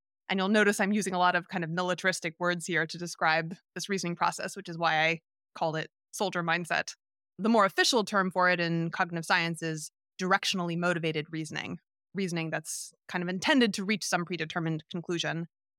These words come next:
And my favorite summary of how this tends to work in practice is that in soldier mindset, or, you know, when we're engaging in directionally motivated reasoning,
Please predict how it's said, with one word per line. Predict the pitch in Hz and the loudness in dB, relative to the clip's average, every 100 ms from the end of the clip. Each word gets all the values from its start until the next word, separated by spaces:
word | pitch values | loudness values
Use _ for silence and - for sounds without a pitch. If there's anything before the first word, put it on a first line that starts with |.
| - | -6
And | 185 175 | -2 0
my | 170 | 0
favorite | 170 220 185 185 - | 2 2 4 0 -2
summary | - 254 226 196 | 2 4 6 6
of | 180 | 4
how | 185 180 | 2 0
this | 175 | 0
tends | - 185 170 | -4 -4 -4
to | - | -4
work | 180 175 | -2 -2
in | 170 | -2
practice | 185 175 - 165 - | -2 -2 -2 -6 -8
is | 185 165 | -12 -2
that | 165 160 _ _ _ | 0 0 _ _ _
in | 190 185 | -6 2
soldier | 233 220 | 2 4
mindset, | 196 190 190 180 170 - - - | 4 4 2 2 2 0 -6 -4
or, | 170 | -6
you | 156 _ _ - | -6 _ _ -12
know, | 165 | -6
when | 156 156 | -4 -4
we're | 147 | -4
engaging | 107 202 196 208 | -2 2 2 2
in | 202 | 2
directionally | 208 202 - 196 | 2 2 0 0
motivated | 196 185 175 170 | 4 4 2 0
reasoning, | 185 185 165 156 170 | 0 -2 -2 -4 -6